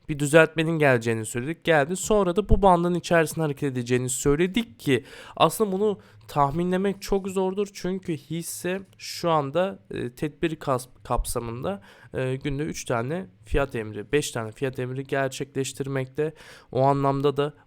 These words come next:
bunun bu şekilde, e, çalışması çok güzel bir iş. Yarını tepki bölgesinde olduğunu sizlere söylemiş olalım arkadaşlar Miatek Teknoloji için. Şu anki durum bu şekilde. Peki Miatek'in bu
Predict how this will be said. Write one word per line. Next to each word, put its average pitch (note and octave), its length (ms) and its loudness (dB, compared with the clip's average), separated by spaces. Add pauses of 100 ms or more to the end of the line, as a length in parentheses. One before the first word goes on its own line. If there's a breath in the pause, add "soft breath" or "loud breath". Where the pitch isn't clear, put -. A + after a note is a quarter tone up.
(120)
bunun C#3 240 -2
bu C#3+ 60 -4
şekilde, C3 680 -4 (280)
e, - 320 -6 (280)
çalışması C#3 920 2
çok - 220 2 (260)
güzel B2 440 -2
bir B2+ 140 -2
iş. C3+ 400 -6
Yarını B2 480 -2
tepki - 380 -10
bölgesinde A#2+ 560 -4
olduğunu B2 580 -4 (320 loud breath)
sizlere A#2+ 600 -2
söylemiş D3 760 2 (140)
olalım C#3+ 720 4 (120)
arkadaşlar B2 720 -2
Miatek B2+ 520 -2
Teknoloji A#2+ 560 -4
için. B2+ 460 -8
Şu - 240 -8
anki D3+ 300 -2
durum B2 320 -6
bu C3+ 100 -4
şekilde. E3+ 580 -2 (400 loud breath)
Peki - 260 4
Miatek'in D#3 640 -4
bu D3 160 0